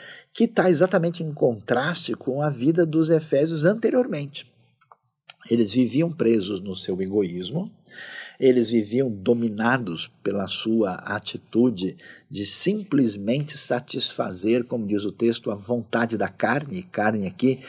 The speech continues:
não é simplesmente uma coisa física, mas é todo tipo de atitude egocêntrica,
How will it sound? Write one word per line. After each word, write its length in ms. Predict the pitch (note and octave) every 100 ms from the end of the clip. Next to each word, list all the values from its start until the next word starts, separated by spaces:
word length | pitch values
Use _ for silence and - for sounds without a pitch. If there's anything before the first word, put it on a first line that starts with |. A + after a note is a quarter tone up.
| - -
não 140 | - D3+
é 80 | C#3+
simplesmente 640 | - C3 A#2+ G#2 A2+ G#2+
uma 140 | G2+
coisa 360 | - G2 F#2+ F#2
física, 920 | - - - - F3+ E3 G#2 F#2 G2
mas 260 | G#2 A#2+ B2+
é 80 | C3
todo 480 | - - A3+ F3
tipo 420 | D3 - E3+ F3 C#3+
de 100 | C3
atitude 580 | - - D#3+ D#3 C3
egocêntrica, 1080 | A#2+ A2+ G#2 - D3+ C#3+ C3+ C3+ B2 C3+